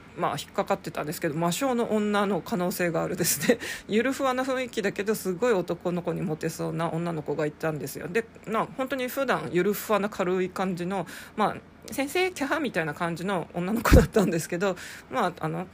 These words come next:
私がちょっと婦人科の病気の経験があるんで、「生理痛とかもし重いならきちんと婦人科行ってね」って言ったら、「いや、私もうなんか手術とかしたんですよ」っていう、テヘペロみたいな感じで軽く言ってきたんで、「い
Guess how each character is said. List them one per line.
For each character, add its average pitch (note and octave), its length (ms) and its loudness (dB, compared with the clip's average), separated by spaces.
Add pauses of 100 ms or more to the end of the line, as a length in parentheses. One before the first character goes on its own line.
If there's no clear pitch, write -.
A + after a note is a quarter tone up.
(260)
私 G3+ 220 -2
が G3+ 80 0
ち G3+ 80 -6
ょ - 40 -2
っ - 20 -6
と C#3+ 80 -6
婦 E3 100 -2
人 E3 160 -4
科 E3+ 120 -2
の E3+ 60 -2
病 E3 160 -4
気 D#3+ 120 -8
の F3 80 -2
経 E3+ 160 -2
験 F3 180 -4
が F#3+ 80 0
あ - 20 -2
る F#3+ 40 -2
ん F3+ 40 -4
で、 A3+ 120 0
「生 A3 120 -2
理 F#3+ 120 -2
痛 F#3 180 -10
と - 80 -8
か - 80 -4
も E3 140 -4
し - 100 -4
重 D#3 240 -2
い D#3 60 -4
な C#3+ 100 -4
ら D3 80 -4
き - 100 -14
ち E3+ 100 -8
ん E3 40 -6
と E3 80 -8
婦 D#3 100 -4
人 E3 160 -4
科 F3+ 100 -2
行 F3 80 -4
っ - 40 -16
て G#3 100 -2
ね」 G#3 140 -2
っ - 20 -12
て - 120 -14
言 F#3+ 100 -4
っ - 20 0
た B3+ 60 0
ら、 C#4 60 0
「い - 20 0
や、 - 20 -2
私 B3+ 260 -6
も C4+ 260 -2
う - 40 -4
な A#3 120 -4
ん - 20 -16
か F#3+ 80 -2
手 - 120 -6
術 C4 100 -8
と - 100 -14
か G3 80 -2
し - 120 -10
た A3+ 140 0
ん A3+ 60 0
で G3+ 80 -2
す G3+ 100 -8
よ」 E3+ 140 0
っ - 20 -4
て - 280 -6
い E3+ 40 4
う、 - 40 0
テ - 180 0
ヘ A#3 100 4
ペ B3+ 160 0
ロ D4+ 100 2
み A3+ 120 0
た F#3 80 0
い E3+ 40 2
な D#3 80 -2
感 F3 200 -2
じ E3+ 80 -2
で F3+ 60 0
軽 G3 260 0
く F#3+ 140 -6
言 G3 80 -2
っ - 0 -
て - 160 -12
き - 80 -20
た F3+ 100 -2
ん C#3 80 -4
で、 D3+ 80 2
「い D3+ 40 -2